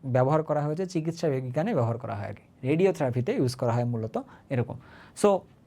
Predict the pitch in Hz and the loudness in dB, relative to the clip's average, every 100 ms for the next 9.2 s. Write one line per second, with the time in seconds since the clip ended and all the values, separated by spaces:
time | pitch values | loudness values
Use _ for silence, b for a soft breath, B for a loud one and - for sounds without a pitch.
0 | _ 175 214 254 233 214 220 214 220 208 | _ 2 4 4 2 2 2 2 2 2
1 | 208 160 160 185 190 185 185 175 165 143 | 2 4 4 2 2 0 -2 -4 -4 -4
2 | 156 147 151 147 135 123 117 - 113 117 | -4 -2 -2 -4 -2 -2 -2 -4 -8 -8
3 | - - 117 107 107 110 110 113 123 117 | -14 -14 -8 -4 -2 0 -2 -2 0 -2
4 | 110 - - - 117 113 107 104 110 110 | -2 -12 -20 -6 -2 0 2 0 0 0
5 | 107 110 120 117 104 - 127 127 160 - | 2 2 4 4 2 -6 -2 0 0 2
6 | 160 156 202 127 - 131 123 117 110 120 | 2 4 2 0 -4 -2 2 2 2 2
7 | 127 131 131 127 135 127 156 175 208 175 | 2 2 0 0 0 2 4 4 4 2
8 | 165 160 156 143 165 165 165 156 147 139 | 2 0 0 0 0 0 -2 -4 -4 -4
9 | 135 | -4